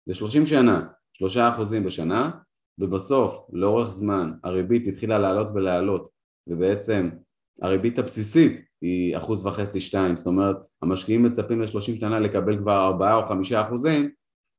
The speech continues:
אז למעשה התפשרתי, והמחיר של האיגרת חוב שלי יכול לצנוח ממש בחדות, בגלל המנוף הזה של המח"מ, זה איגרת חוב במח"מ ארוך,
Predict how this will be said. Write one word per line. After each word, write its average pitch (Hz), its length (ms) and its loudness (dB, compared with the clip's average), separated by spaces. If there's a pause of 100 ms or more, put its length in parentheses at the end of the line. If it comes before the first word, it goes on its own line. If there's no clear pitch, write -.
(140)
אז 90 140 -8
למעשה 92 300 -2
התפשרתי, 107 800 -2 (280)
והמחיר 90 300 -2
של 117 140 -2
האיגרת 113 360 2
חוב 120 160 -2
שלי 123 160 -2
יכול 110 300 -2
לצנוח 110 400 -2
ממש 98 320 0
בחדות, 104 520 -2
בגלל 90 260 0
המנוף 101 400 0
הזה 90 160 -6
של 85 180 -2
המח"מ, 87 380 -2
זה 80 80 0
איגרת 101 240 0
חוב 104 120 -4
במח"מ 98 340 0
ארוך, 104 360 0